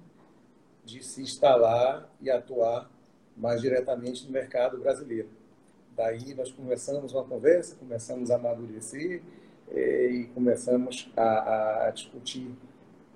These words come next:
E nesse momento eu me colocava como, como empreendedor apenas.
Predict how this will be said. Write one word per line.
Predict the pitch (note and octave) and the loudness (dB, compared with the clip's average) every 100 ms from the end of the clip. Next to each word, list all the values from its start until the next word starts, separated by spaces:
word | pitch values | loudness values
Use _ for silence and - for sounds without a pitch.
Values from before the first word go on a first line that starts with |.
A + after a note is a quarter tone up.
| - - - - - | -20 -20 -20 -20 -10
E | B2+ | -2
nesse | B2 B2+ B2+ | 0 0 2
momento | A#2+ A#2 A#2+ A#2+ - - - - - | 4 4 4 2 -2 -20 -20 -20 -12
eu | A2 | -6
me | A2+ | -2
colocava | B2 B2 A#2 - A#2 A#2 A2+ A#2 - - - - | 4 6 6 6 6 6 4 2 0 -8 -16 -8
como, | A#2 A#2 A#2 A2+ | -6 -2 -4 -4
como | A#2 A#2 | -6 -6
empreendedor | A#2 A#2+ A2+ A2+ A#2+ | -4 -2 0 2 2
apenas. | A#2 A2+ C3+ - | 2 0 -2 -4